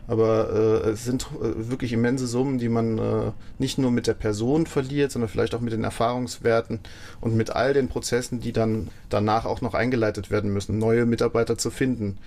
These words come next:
ähm, das, das Wissen wieder aufzubauen, das verloren gegangen ist, et cetera. Also sind alles Kosten, die damit in Verbindung stehen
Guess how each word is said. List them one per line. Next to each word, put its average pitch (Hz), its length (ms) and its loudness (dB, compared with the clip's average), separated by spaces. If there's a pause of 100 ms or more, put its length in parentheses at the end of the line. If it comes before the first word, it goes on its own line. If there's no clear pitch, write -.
(360)
ähm, 107 480 0
das, - 320 -4
das - 180 -6
Wissen 131 280 0
wieder 113 240 2
aufzubauen, 104 800 -2 (140)
das - 220 -6
verloren 110 500 0
gegangen 98 340 -2
ist, 95 200 -4
et - 100 -6
cetera. - 380 -4
Also 110 160 -4
sind 110 120 0
alles 131 240 0
Kosten, - 320 -4
die 127 60 0
damit 120 280 0
in 113 80 -4
Verbindung 120 420 0
stehen - 280 -4